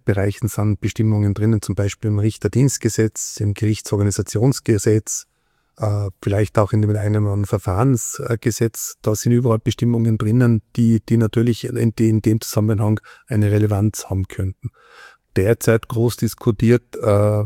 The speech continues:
die Spitze der Bundesstaatsanwaltschaft ist ja ein heißes Thema, wo wir eben auch der Meinung sind, dass man hier sehr, sehr vorsichtig sein muss und zum Beispiel die möglicherweise angedachte Bestellung,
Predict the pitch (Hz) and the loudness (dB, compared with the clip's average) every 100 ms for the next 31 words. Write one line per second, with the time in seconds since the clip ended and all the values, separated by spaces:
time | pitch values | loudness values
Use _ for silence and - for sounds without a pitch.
0 | - _ - 113 104 104 98 - _ 110 | -6 _ -4 0 2 0 -4 -8 _ -10
1 | 110 - 110 - 127 107 101 - - 113 | -10 -8 -14 -10 -8 -4 -4 -6 -6 -4
2 | - 104 95 110 139 120 - 117 - 110 | -2 0 2 2 2 0 0 -2 0 -2
3 | 113 107 113 - 107 110 101 98 95 101 | 0 0 -2 -4 -4 -2 -2 -2 0 -2
4 | - 104 110 117 123 - _ _ _ _ | -4 -4 0 2 2 -2 _ _ _ _
5 | _ - 95 104 107 101 101 113 110 101 | _ -8 0 4 4 4 2 4 4 2
6 | 92 117 - 107 92 107 120 107 110 117 | -2 -4 0 0 2 0 0 0 -2 -2
7 | - - 98 - 101 101 92 101 131 - | -6 -6 -4 -2 -2 -2 -2 0 0 2
8 | 110 - 113 - 107 - - - 107 104 | -2 -2 -4 -4 -8 -8 -10 -4 0 2
9 | 107 110 - - 104 - _ - - 95 | 2 -2 -6 -4 -2 -4 _ -10 -6 -2
10 | 101 - - 92 - 104 107 _ _ _ | -2 -2 -2 -4 -2 -4 -4 _ _ _
11 | _ _ - 104 113 113 107 107 107 123 | _ _ 0 4 4 4 2 2 0 0
12 | 98 120 113 107 104 - 101 - 101 - | 0 2 2 2 0 -2 -8 -4 -6 -2
13 | 104 117 131 113 98 | 0 2 4 4 0